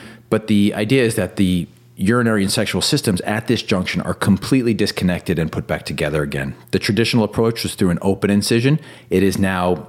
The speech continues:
greater than eighty-five percent of the radical prostatectomies in this country are done robotically. And all of my prostatectomies now are done that way. I think the vast majority of the prostatectomies in the Penn system are done that way. And the reason is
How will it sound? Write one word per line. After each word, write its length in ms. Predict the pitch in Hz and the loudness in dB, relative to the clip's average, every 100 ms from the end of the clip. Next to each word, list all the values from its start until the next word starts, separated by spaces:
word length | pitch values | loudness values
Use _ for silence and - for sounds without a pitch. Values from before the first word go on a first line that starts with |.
| - | -2
greater 320 | 104 107 107 | 2 4 4
than 420 | 98 92 90 87 - - 110 | 2 2 2 0 -4 -4 2
eighty-five 360 | 113 110 101 | 2 2 0
percent 300 | - - 95 | 0 0 0
of 60 | 90 | 0
the 80 | 90 | 0
radical 280 | 92 87 | 0 -4
prostatectomies 720 | 98 95 - 87 92 92 87 90 | -4 -4 -4 -4 -2 0 0 0
in 100 | 85 | -2
this 120 | - | -2
country 460 | - 92 - 95 | -2 -2 0 0
are 120 | - 85 | 0 -2
done 280 | 90 85 | 0 0
robotically. 720 | 82 78 78 82 95 113 131 156 - - - - - | 0 0 0 0 -2 0 0 -2 -10 -18 -18 -18 -10
And 500 | - 104 101 95 101 - | -2 0 2 0 -2 -4
all 180 | 110 110 | 0 2
of 60 | 101 | 2
my 120 | 98 | 0
prostatectomies 720 | 110 95 92 98 - 95 90 | -2 -4 -2 -4 0 0 0
now 160 | 92 87 | 0 0
are 80 | |
done 160 | 85 90 | 0 0
that 180 | 90 82 | 0 0
way. 160 | 87 | 0
I 60 | 85 | 0
think 180 | 92 85 | -2 -4
the 60 | |
vast 320 | 87 90 90 90 | -2 -2 -2 -2
majority 340 | 87 87 87 | 0 0 0
of 80 | 82 | 0
the 80 | - | -2
prostatectomies 840 | 92 - 85 87 - 85 82 80 | -4 -4 -4 -4 0 0 0 0
in 160 | 87 80 | 0 0
the 60 | |
Penn 260 | 73 90 90 | 0 -2 0
system 400 | - 82 - 87 | 0 -2 -2 -2
are 140 | 87 85 | -2 -2
done 260 | 90 87 | 0 0
that 200 | 87 78 | 0 -2
way. 260 | 85 82 - - - - - | -2 -2 -4 -12 -20 -14 -2
And 180 | 117 123 | 0 2
the 60 | |
reason 280 | 131 143 131 | 2 2 4
is 400 | 113 110 - | 2 2 -4